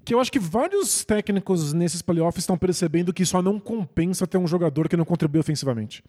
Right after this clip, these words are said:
Vários jogadores que são excelentes defensores e no ataque são deixados livres de maneira bem caricata pelos oponentes, estão indo pro banco de reserva.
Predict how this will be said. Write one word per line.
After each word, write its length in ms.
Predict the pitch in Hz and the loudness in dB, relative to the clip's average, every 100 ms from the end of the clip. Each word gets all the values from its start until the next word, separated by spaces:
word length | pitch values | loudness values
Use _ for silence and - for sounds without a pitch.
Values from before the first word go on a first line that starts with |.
| _ _ - | _ _ -10
Vários 340 | 139 170 277 247 | -2 0 0 0
jogadores 360 | 240 190 202 | 0 0 0
que 80 | - | 0
são 260 | 214 214 202 | 0 2 2
excelentes 440 | 196 190 208 208 | 2 2 2 0
defensores 760 | 214 185 165 - 175 196 147 135 | -2 0 -2 0 2 2 2 2
e 320 | 151 147 127 - - - - - | 2 2 0 -6 -20 -20 -12 -2
no 160 | 175 | 0
ataque 720 | 170 - 170 156 - 156 143 143 | 0 0 0 0 0 0 0 -2
são 180 | - 175 | 0 2
deixados 400 | 170 175 175 143 | 2 2 2 0
livres 560 | 165 262 185 147 117 127 | 0 0 2 0 0 0
de 80 | |
maneira 280 | 160 160 170 | 2 4 2
bem 200 | 139 202 | 2 0
caricata 560 | 226 208 - - 160 156 | 2 0 2 2 2 2
pelos 220 | 165 143 | 2 0
oponentes, 580 | 143 151 180 208 156 - _ _ _ | 0 0 2 2 -2 -4 _ _ _
estão 360 | - - 196 190 | -6 -2 0 0
indo 120 | 190 | 0
pro 100 | 180 | 0
banco 240 | 143 139 | 0 0
de 80 | 143 | -2
reserva. 300 | 123 110 113 | -4 -4 -12